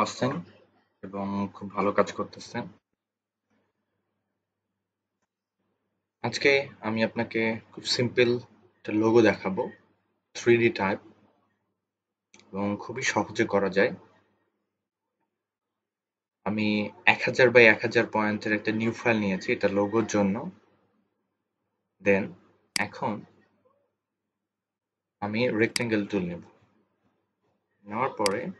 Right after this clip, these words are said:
একটা রেক্ট্যাঙ্গেল ড্র করব এরকম। Then আমি মুভ টুল নিব, মুভ টুল নিয়ে Alt আর প্রেস করে কপি করে নিব।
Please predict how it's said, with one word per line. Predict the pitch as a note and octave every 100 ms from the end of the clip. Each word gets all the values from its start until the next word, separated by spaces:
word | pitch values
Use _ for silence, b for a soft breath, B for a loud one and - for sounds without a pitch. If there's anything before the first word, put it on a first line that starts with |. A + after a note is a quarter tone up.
| _ _ _
একটা | - G2+
রেক্ট্যাঙ্গেল | G#2+ - A#2 A2 F#2+
ড্র | F#2 E2+
করব | - F2 F2+ - _ _ _ _ _ _ _ _ _ _ _ _ _ _ _ _ _ _ _ _ _ _
এরকম। | F#2 F2+ F2 F2+ _ _ _ _ _ _ _ _ _ _ _ _ _ _ _ _ _ _ _ _ _ _ _ _ _ _ - _ _ _ _ _ _ _ _ _
Then | A2+ G#2+
আমি | A2 A#2+
মুভ | A#2+ -
টুল | C#3 B2+
নিব, | G#2+ A2 E3+ F3+ - -
মুভ | A2 G#2+
টুল | - B2
নিয়ে | B2 C3 A#2
Alt | A2 G#2
আর | A#2
প্রেস | - A2+ -
করে | A2+ G#2+ C#3+ F3+ - - _ _ _ _ _ _ _ _ _ _ _ _ _ _ _ _
কপি | G#2 G2+ G2
করে | F#2+ F2+
নিব। | F2